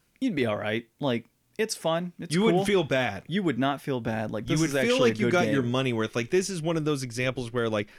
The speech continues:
Speaker 2: this was, like, a pretty early release in Microsoft. Like, they were pushing this to be, like, their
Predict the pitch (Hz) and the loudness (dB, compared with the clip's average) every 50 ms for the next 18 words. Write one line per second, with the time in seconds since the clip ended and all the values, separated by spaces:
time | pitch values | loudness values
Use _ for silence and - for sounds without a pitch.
0 | - - - - - _ 139 156 143 143 170 160 139 135 135 120 110 - 104 - | -20 -20 -20 -20 -6 _ 0 0 2 2 0 0 2 2 0 0 0 -2 -6 -6
1 | - - - - 175 170 170 175 165 151 - - 131 131 139 151 151 156 156 151 | -8 -10 -2 0 0 2 2 0 0 -2 -2 0 0 2 2 4 2 2 0 0
2 | 117 113 110 104 104 113 120 139 170 - - - - - - _ _ _ _ _ | 0 0 -2 -2 -2 -2 -2 -2 -4 -4 -8 -10 -10 -12 -14 _ _ _ _ _
3 | _ _ _ _ _ _ _ - 127 139 143 143 131 117 120 123 127 - 160 147 | _ _ _ _ _ _ _ -4 -2 0 0 0 0 0 -2 -2 -2 0 0 0
4 | 143 131 - 131 117 110 - - 143 131 117 104 - - 143 147 - 151 143 139 | 0 0 0 -2 -4 -2 -2 -2 -2 -2 -2 -4 -4 -4 -4 -2 -2 -4 -2 -4
5 | 139 - - 104 98 - 131 123 131 135 123 110 107 104 _ - 110 131 123 131 | -4 -4 -6 -10 -6 -4 -2 0 0 2 0 0 -2 -4 _ -6 -4 -2 0 0
6 | 131 127 123 120 120 120 | 0 0 0 0 0 -2